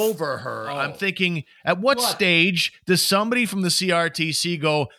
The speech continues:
Speaker 1: "That's not appropriate for, for national television"?
Speaker 2: Why is it not appropriate? Yes,
Speaker 1: I don't think
Speaker 2: exactly.
Speaker 1: we need to get into that, James.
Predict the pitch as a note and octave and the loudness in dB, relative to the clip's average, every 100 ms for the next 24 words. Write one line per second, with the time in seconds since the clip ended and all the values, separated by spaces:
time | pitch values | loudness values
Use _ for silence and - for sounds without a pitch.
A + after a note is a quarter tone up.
0 | - A#2+ A#3 C4 - F3+ F#3 A3 - D#4 | -4 4 4 4 2 4 4 2 2 2
1 | D#4+ D#4+ A3 F#3 D#3+ - G3 G3 - _ | 2 0 0 0 -2 -2 0 -2 -4 _
2 | - G#3 F#3+ E3+ F3 F3+ F#3+ F3+ - D#4 | -4 0 4 4 4 2 0 0 0 2
3 | D4 C#3+ B2+ A#2+ F#2 F2 _ _ _ _ | 2 0 -2 -2 -6 -12 _ _ _ _
4 | - C3 E3+ G3+ G#3+ D#3 F3 E3+ E3+ E3 | -16 -6 -2 0 0 0 -2 0 0 0
5 | - D#3+ F#3+ G3 F#3+ A#2+ - _ _ _ | -2 -2 -2 -2 -4 -4 -10 _ _ _
6 | _ _ _ _ _ _ _ _ _ _ | _ _ _ _ _ _ _ _ _ _
7 | _ _ _ _ _ _ _ _ _ _ | _ _ _ _ _ _ _ _ _ _
8 | _ _ - _ F#2 E2+ - C#3+ G#3+ A#3+ | _ _ -20 _ -10 -10 0 4 4 4
9 | G#3 E3 F3+ E3+ D#3+ C#3 D3+ D3 C#3+ B2+ | 2 2 0 0 0 2 4 4 2 0
10 | A#2+ C#3 E3+ - G#2 F#2+ A#2+ - - | 2 2 2 -2 -4 -4 -4 -4 -6